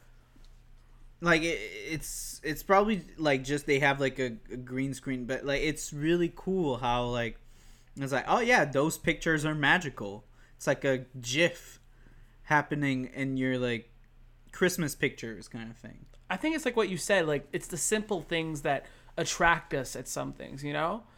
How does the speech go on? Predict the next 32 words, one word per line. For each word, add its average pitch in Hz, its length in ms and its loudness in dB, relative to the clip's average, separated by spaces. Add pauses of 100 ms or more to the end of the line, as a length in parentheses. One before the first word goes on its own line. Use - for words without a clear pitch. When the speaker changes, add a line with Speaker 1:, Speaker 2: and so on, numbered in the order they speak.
(360)
Speaker 2:
Like, 165 160 0
the 165 60 -4
simplistics. 175 800 -4
I 190 120 2
mean, 190 320 4
I'm 208 120 8
not 220 120 10
saying 226 140 10
it 180 80 6
was 143 160 2
simple 254 340 8
to 160 100 0
do, 131 220 -2
not 143 180 2
at 135 80 0
all, 180 280 6 (280)
but 185 120 4
just 226 160 2
like 240 180 4
you 208 80 2
said, 190 360 2
just 196 160 -2
a 165 60 2
tiny 220 460 2
photograph, 180 580 4
like, 156 180 -2
lining 156 440 2
up 151 200 2
in 143 80 -2
the 139 100 0
right 147 280 0
way 139 460 -2